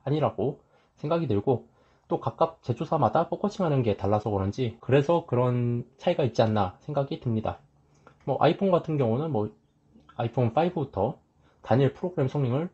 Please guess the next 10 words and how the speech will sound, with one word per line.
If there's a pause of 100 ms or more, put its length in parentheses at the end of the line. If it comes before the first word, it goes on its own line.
(140)
최우선으로
가져가는
걸로
유명했고, (480)
픽셀은, (640)
어,
픽셀
식스부터
에이아이
위주